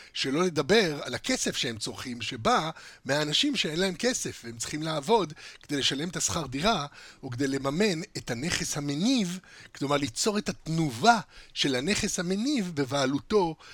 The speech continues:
של האדם שמחזיק בנ-, בנכס המניב הזה. ועם זאת, למרות הפער העצום בין בעלי ה-, בין, בוא נגיד, תושבי אזור ההון, אה, לבין תושבי אזור האין, אלה שאין להם ויש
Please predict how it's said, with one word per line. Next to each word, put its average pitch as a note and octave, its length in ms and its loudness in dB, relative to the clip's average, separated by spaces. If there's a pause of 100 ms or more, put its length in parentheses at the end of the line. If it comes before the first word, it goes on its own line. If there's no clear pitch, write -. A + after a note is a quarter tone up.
של E3 340 2
האדם D3 640 0 (260)
שמחזיק D3 580 -2
בנ-, A2 340 -2
בנכס A2+ 520 -2
המניב G#2 360 2
הזה. E2+ 200 -10 (400)
ועם D3+ 280 -6
זאת, A#2+ 380 -2 (180)
למרות A2+ 420 -6
הפער D3 480 -2
העצום A#2 720 -6 (100)
בין G#2+ 260 -8
בעלי A#2 280 -2
ה-, A#2 120 2 (640)
בין, G2+ 300 -6 (260)
בוא F#2+ 80 -10
נגיד, G2+ 200 -12
תושבי A#2 500 -6
אזור A#2 320 -6
ההון, A2+ 380 -2 (720)
אה, G#2+ 220 -4
לבין A2+ 340 -6
תושבי A#2 420 -2
אזור A2+ 300 -2
האין, A2 520 -2 (480)
אלה B2 160 -4
שאין C3+ 580 0
להם A2+ 260 0
ויש A2 280 -4